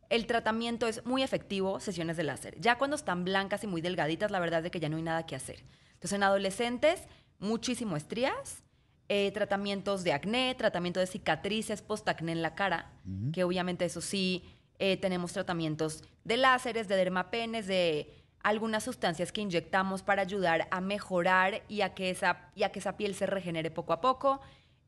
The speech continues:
Speaker 1: Em, y muchas sí me piden, "Fer, hazme nariz, hazme labio, ponme botox". Y la verdad es de que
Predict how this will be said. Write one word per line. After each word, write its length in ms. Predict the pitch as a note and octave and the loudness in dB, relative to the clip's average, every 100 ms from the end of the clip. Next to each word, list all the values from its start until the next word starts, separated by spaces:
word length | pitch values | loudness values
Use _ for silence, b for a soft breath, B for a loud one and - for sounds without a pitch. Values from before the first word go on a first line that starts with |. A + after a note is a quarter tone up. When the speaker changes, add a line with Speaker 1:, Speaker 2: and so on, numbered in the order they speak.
| - | 0
Speaker 1:
Em, 540 | G#3 G#3 G3+ G3 G3 B B - | 2 4 2 0 -2 B B 0
y 100 | B3+ | 4
muchas 440 | C#4 D4 D4 C#4 | 4 4 2 0
sí 100 | C4 | -2
me 120 | A#3 | -6
piden, 380 | A#3 A#3 G#3 G3+ | -4 -4 -2 -2
"Fer, 360 | F#3 G3 F#3+ - - | 0 -2 -2 -4 2
hazme 340 | D4+ D#4 D#4+ | 4 4 0
nariz, 460 | D4 A3 G#3+ D#3 - - | -2 -2 -2 -4 -4 2
hazme 380 | C#4 D4 D4+ | 4 4 0
labio, 520 | D4 A#3 A3 F#3+ D#3 D#3 | 0 2 2 2 0 0
ponme 360 | C4+ D4 C#4+ | 2 2 0
botox". 440 | C4+ A#3 - - - | 0 0 -2 -6 -8
Y 60 | A#3+ | -4
la 140 | B3 | -2
verdad 320 | B3 B3 B3+ | 0 0 0
es 100 | C4+ | 0
de 120 | B3+ C#4+ | -2 -2
que 260 | C#4+ - | 0 -2